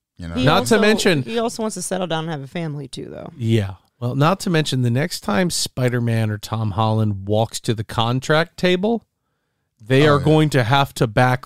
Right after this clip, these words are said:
Speaker 3: all the money up to his table because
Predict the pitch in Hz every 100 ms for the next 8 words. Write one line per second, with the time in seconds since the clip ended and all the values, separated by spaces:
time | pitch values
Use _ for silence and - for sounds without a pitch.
0 | - 131 139 139 135 131 123 123 120 113
1 | 110 - 107 101 95 104 101 104 - -
2 | - - 110 120 113